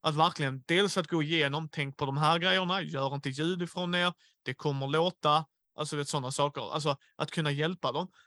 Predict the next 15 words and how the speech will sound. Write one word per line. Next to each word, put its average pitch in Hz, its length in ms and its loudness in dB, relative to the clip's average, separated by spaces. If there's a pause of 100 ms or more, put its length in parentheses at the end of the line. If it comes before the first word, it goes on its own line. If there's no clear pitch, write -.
Men 214 140 0
samtidigt 208 480 0
kan 165 80 -2
man 156 140 -4
upptäcka 165 560 -4
det 160 120 -2
tillsammans. 143 540 -2 (220)
Så - 140 0
jag 208 160 6
rekommenderar 196 580 2
inte 214 300 -2
detta 277 300 2
till 170 140 -4
hardcore 147 640 -4
gamers. 151 340 -4